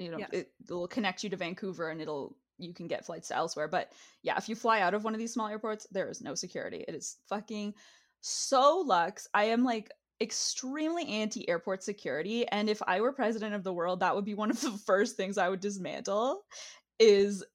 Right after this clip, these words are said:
Speaker 1: airport security
Speaker 2: That's
Speaker 1: beyond
Speaker 2: a
Speaker 1: a cursory
Speaker 2: wild, Sammy, that's a wild, like, you don't care if you're stuck in the pla-, on a plane with someone who has, like, a bunch of, like, weapons?
Speaker 1: I think a curs-, it should be no more than a cursory,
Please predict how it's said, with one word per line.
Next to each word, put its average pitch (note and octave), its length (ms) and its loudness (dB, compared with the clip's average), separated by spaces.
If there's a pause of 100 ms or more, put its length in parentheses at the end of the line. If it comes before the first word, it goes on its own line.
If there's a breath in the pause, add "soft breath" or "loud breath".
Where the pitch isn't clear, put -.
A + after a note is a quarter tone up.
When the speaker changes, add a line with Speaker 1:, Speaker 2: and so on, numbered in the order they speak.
(120)
Speaker 1:
airport G#3 360 4
security F#3 440 0
Speaker 2:
That's F#3+ 140 -4
Speaker 1:
beyond G3 240 4
Speaker 2:
a G3+ 40 2
Speaker 1:
a - 20 -2
cursory B3+ 500 6
Speaker 2:
wild, A#3 220 0 (120)
Sammy, G3 340 -4
that's B3 180 -2
a C#4 120 0
wild, B3+ 440 0 (160)
like, C4+ 120 -6
you D4+ 60 0
don't E4+ 160 0
care D#4 220 -2
if C#4+ 80 -6
you're C#4 100 -6
stuck C4+ 340 -6
in C4 60 -6
the B3 80 -6
pla-, A#3 380 -12
on A3 100 -6
a A3 80 -4
plane A3 240 -8
with A#3 100 -8
someone A#3 200 -8
who A3+ 80 -6
has, A3 140 -6
like, G3+ 180 -8 (440)
a G3 40 -14
bunch G#3 320 -6
of, A3 40 -12
like, G3 200 -8
weapons? C4+ 440 -6 (160)
Speaker 1:
I B3 140 10
think D4 240 -2 (180)
a A#3+ 60 -4
curs-, C4+ 420 0 (140)
it A#3 140 0
should F4 180 2
be C#4+ 140 2
no G#3+ 280 4
more G#3 280 2
than G3+ 180 0
a F#3 60 -2
cursory, F3+ 1080 -2